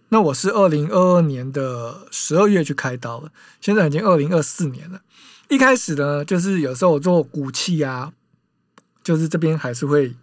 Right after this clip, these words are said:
没有办法张开，左眼还是没办法张开。那现在就是你就可以比较，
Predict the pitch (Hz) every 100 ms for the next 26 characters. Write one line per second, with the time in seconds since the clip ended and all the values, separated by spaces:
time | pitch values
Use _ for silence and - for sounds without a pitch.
0 | _ - 139 139 117 135 123 - 123 127
1 | 160 160 131 143 135 131 123 123 120 127
2 | - - _ - _ - 196 208 202 185
3 | 170 196 175 - _ _ _ _ _ _
4 | _ _ _ _ 151 175 190 175 - -
5 | 147 165 139 - _ 127 123 170 147 120